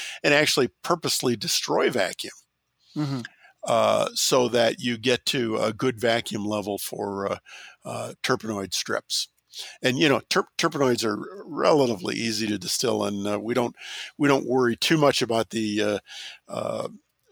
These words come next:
Speaker 1: the pressure drop, other than the fact that we, we don't want to achieve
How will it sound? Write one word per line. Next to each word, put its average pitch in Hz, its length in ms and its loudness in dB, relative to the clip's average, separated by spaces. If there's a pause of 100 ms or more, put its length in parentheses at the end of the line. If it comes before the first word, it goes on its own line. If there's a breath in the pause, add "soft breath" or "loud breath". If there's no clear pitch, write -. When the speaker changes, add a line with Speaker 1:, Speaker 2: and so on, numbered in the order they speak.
(200)
Speaker 1:
the 127 100 -4
pressure 139 440 2
drop, 113 460 4
other 147 240 6
than 123 280 4
the 110 80 -4
fact 117 400 2
that 107 240 2 (200)
we, 113 200 -6 (100)
we 113 160 -6
don't 127 240 0
want 117 220 -2
to 107 80 -2
achieve 110 520 -2